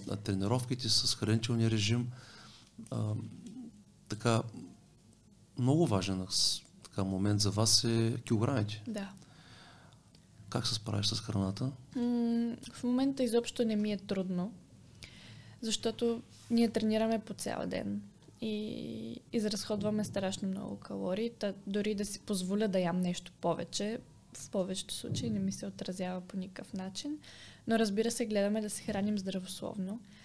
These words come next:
Speaker 2: Аз самата се чувствам по-добре,
Speaker 1: Да.
Speaker 2: когато се храня здравословно, с зеленчуци, с месо, с риба, с плодове, с неща, които ти носят, а,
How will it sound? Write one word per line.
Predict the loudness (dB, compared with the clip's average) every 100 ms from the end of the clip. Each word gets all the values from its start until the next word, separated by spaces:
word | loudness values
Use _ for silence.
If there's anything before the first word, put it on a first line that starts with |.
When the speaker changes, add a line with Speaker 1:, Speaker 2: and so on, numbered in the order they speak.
| -10 -2
Speaker 2:
Аз | 0
самата | 2 0 0
се | -2 -6
чувствам | 0 0 0 0 -2
по-добре, | -2 -2 -2 -2 -4 0
Speaker 1:
Да. |
Speaker 2:
когато | 2 2 0
се | -4
храня | -4 -4 -4
здравословно, | -4 -6 -6 -2 0 2 0
с | 0 0
зеленчуци, | 0 0 -2 -2 -4 -4 -4 -4
с | -6 -4
месо, | -2 -2 -2 -2
с | -2 -6 -4
риба, | 0 0 2 0 -2 -8 -18 -20 -20 -20
с | -4 -4
плодове, | -2 -2 0 0 0
с | -2 -4 -2
неща, | -2 0 -2
които | 0 -2 -2
ти | -2
носят, | 0 0 0 -4 -6 -10
а, | -8 -6 -6